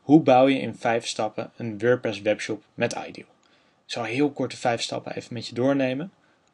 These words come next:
Onder dit filmpje zal ik de link zetten naar dit artikel. Het zijn vijf hele eenvoudige stappen. Ik ga er wel vanuit dat je iets ervaring met WordPress hebt.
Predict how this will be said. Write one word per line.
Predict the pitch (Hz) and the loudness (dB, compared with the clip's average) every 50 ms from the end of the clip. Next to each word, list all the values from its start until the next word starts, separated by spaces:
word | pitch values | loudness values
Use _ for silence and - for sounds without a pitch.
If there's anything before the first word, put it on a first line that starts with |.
| _ _ _ _ _ _ - | _ _ _ _ _ _ -4
Onder | 131 135 135 131 127 120 117 | -2 2 4 6 6 6 4
dit | 110 117 113 - | 2 -2 -8 -6
filmpje | - 123 123 123 120 - 123 | -4 -2 -2 -2 -2 -6 -8
zal | 107 110 107 104 | -4 -4 -4 -4
ik | 107 - - - | -4 -8 -10 -8
de | 107 101 98 98 98 98 95 _ _ | -8 -6 -6 -6 -8 -10 -14 _ _
link | - 101 101 110 120 123 120 | -8 -6 -4 -2 -2 -4 -4
zetten | - - - 107 98 - 104 | -6 -6 -8 -8 -8 -8 -10
naar | 98 98 95 95 98 - _ _ _ _ _ _ | -8 -8 -8 -10 -10 -14 _ _ _ _ _ _
dit | - 117 110 - | -12 -10 -8 -6
artikel. | - - - - - - - 131 160 175 170 _ _ _ _ _ _ _ | -6 -8 -8 -10 -14 -10 -8 -8 -8 -8 -12 _ _ _ _ _ _ _
Het | - - | -6 -2
zijn | 147 139 131 | -2 -2 2
vijf | - 156 143 139 - | 6 6 6 6 6
hele | - 131 143 160 156 | 2 4 4 4 4
eenvoudige | 135 131 117 - 123 120 113 117 120 - - - 135 123 120 113 - - | 2 0 -4 -4 -4 -2 -2 -2 -4 -6 -4 0 2 2 2 0 -4 -6
stappen. | - - - 139 156 - - | -6 -2 -2 -2 -2 -2 -8
Ik | - | -8
ga | - - | -6 -6
er | 127 117 | -4 0
wel | 123 127 | 0 -2
vanuit | 123 - - 120 117 113 | -2 -4 -6 -8 -8 -8
dat | - 117 - | -10 -12 -16
je | - - - | -18 -18 -18
iets | - 127 - - | -16 -12 -10 -6
ervaring | - - - - 123 117 117 117 113 | -6 -8 -6 -6 -6 -6 -6 -6 -8
met | 113 113 - | -10 -10 -4
WordPress | 127 135 143 143 - 147 139 131 127 - | -2 -2 -2 -2 -2 -2 -2 -2 -2 -4
hebt. | 127 127 131 - - - | -6 -6 -8 -8 -12 -20